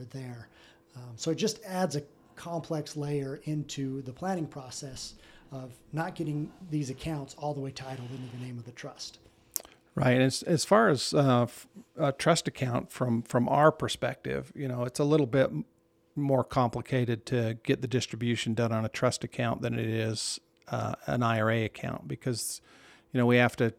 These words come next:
Speaker 2: send in the trust documents and, and have the back office look at 'em. And, you know, it's just, it's just more of a process. Um,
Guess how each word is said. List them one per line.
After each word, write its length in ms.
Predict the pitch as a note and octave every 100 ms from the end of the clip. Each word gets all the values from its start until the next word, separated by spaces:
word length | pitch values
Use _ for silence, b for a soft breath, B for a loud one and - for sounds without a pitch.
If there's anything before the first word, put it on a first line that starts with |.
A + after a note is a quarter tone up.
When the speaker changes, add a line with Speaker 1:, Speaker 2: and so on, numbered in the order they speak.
| _ _ - -
Speaker 2:
send 280 | - C3 B2+
in 60 |
the 180 | A#2+ A2+ -
trust 300 | C3+ A#2+ -
documents 880 | A#2 A2+ - A#2+ A2+ A2 A#2+ - A#2+
and, 280 | A2 A2 - b b b b -
and 360 | B2+ A2 A#2 A#2
have 180 | A#2+ A2
the 80 |
back 280 | A2+ A#2 -
office 320 | A#2 - A#2+
look 160 | B2 -
at 260 | A#2 A2 A2
'em. 200 | G#2+ A2
And, 320 | G#2+ G#2+ C3+
you 100 | C3+
know, 180 | G#2 G#2+
it's 340 | - C3 -
just, 320 | - E3 - - D#3+
it's 260 | D3 -
just 340 | - E3 - C3
more 320 | B2+ A#2 A2+
of 80 | G2
a 60 |
process. 920 | - A2 F#2+ G2+ - - - - - -
Um, 480 | B2 A2+ G#2+ G#2+